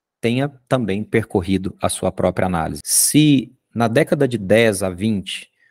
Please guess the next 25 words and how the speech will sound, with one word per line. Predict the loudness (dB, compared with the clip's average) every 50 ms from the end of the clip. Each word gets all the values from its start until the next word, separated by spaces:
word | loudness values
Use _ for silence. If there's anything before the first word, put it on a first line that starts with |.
| _ _ _
Freud | -6 -2 0 0 0 -2 -4
parecia | -4 -4 -4 -4 -4 -4 -4 -6
estar | -4 -4 -6 -8
preocupado | -4 -4 -4 -4 -4 -6 -6 _ 2 2 2 2 0 0 -2 -4 -6
em | -6 -6 -6 -6 -8 -8 -10 -14 -20 _ _ _ _ _ _ _ _ _ _ _ _ _ _ _ _ _
preservar | 0 0 2 0 -2 -4 -6 -8 -8 -6 -2 0 0 2 0 0
o | -2 -6
saber | -8 -8 -10 -8 -6 -6 -6 -6 -8
técnico | -10 _ -4 -4 -4 -4 -6 -10 -12 -12 -10 -10
da | -10 -10
psicanálise | -10 -12 -14 -12 -12 -12 -8 -6 -4 -4 -4 -4 -6 -8
para | -8 -8 -8
que | -6 -4
as | -6 -6
pessoas | -4 -4 -4 -4 -4 -4 -4 -4
não | -6 -6
fizessem | -6 -6 -4 -4 -4 -4 -4 -2
mau | 0 0 2 2 2
uso | 2 2 2 2 2 2 0 -2 -4
da | -8 -8 -10
técnica | -8 -8 -8 -8 -8 -10 -14 -14 -14 -14
psicanalítica, | -14 -14 -14 -14 -14 -10 -4 -2 0 0 0 -2 -6 -12 -14 -16 -18 -18 _ _ _ _ _ _ _ _ _ _ _ _ _ _ _
por | 4 6
outro | 6 6 4 4 2 2
lado, | 4 4 4 4 4 2 -2 -4 -8